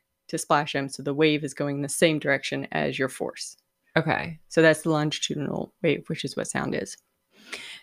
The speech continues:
Speaker 2: So what is the transverse wave? Like, you s-, is
Speaker 1: Lot-,
Speaker 2: that
Speaker 1: a
Speaker 2: not
Speaker 1: lot of
Speaker 2: sound?
Speaker 1: other things. No, a lot of other things. Just a, a different type of wave of energy or
Speaker 2: Oh, okay.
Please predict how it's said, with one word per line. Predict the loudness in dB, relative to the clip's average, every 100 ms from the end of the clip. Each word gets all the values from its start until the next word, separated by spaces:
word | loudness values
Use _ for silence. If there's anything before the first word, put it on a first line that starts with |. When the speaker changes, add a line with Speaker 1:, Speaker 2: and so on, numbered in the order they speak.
| _ _ _ _ _ 6
Speaker 2:
So | 8 8
what | 4 -2 6 6 8 6
is | 4 4 -2 -4 _ _ _ -20 _ 4
the | 8 8 6 0 _ _ _ _ _ _ -2
transverse | 6 8 8 6 4 4 4
wave? | 4 4 2 0 2
Like, | 2 -2 _ _ _ _ _ 0
you |
s-, | 0 -2 _ _ 8
is |
Speaker 1:
Lot-, | 10
Speaker 2:
that | 10 10
Speaker 1:
a |
Speaker 2:
not | 10
Speaker 1:
lot | 10 10
of |
Speaker 2:
sound? | 8
Speaker 1:
other | 8 6 4
things. | 2 4 6 4 -2 -20 _ 6
No, | 8 8 6
a |
lot | 8 8
of | 8
other | 6 4
things. | 2 2 2
Just | 0 0
a, | -2 -2 -2
a | -2 -2 -2
different | 0 0
type | -4 -4
of | 0
wave | 2 2 2
of | 0 -2 -12 0
energy | 2 2 0 0 2
or | 2 2 -2 -14 2
Speaker 2:
Oh, | 6 6 6 2
okay. | -2 -4 -4